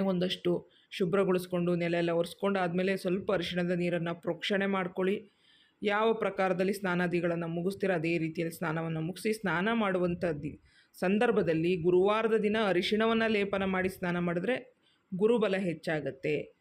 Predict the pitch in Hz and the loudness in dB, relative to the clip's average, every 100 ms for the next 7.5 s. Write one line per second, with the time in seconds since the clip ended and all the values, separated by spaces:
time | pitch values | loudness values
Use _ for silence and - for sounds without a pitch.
0 | _ _ _ _ _ - 185 180 208 220 | _ _ _ _ _ -6 -4 0 2 4
1 | 214 214 202 190 175 175 180 170 165 156 | 4 2 0 0 0 0 0 0 0 -2
2 | 160 170 160 175 180 180 190 196 196 175 | -4 -4 -2 -2 -2 0 -2 0 -2 0
3 | 190 196 208 202 175 - - 175 185 220 | 2 2 0 0 -2 -6 -4 -2 0 0
4 | 226 190 185 185 175 165 175 165 160 202 | 0 0 -2 -4 -4 -4 -4 -4 -2 -2
5 | 226 - _ _ _ - 202 208 214 190 | -4 -8 _ _ _ -6 -4 0 2 2
6 | 165 151 160 156 156 170 175 185 202 208 | 0 -2 -2 -2 -2 0 2 2 0 -2
7 | 190 190 180 170 | -2 -2 0 0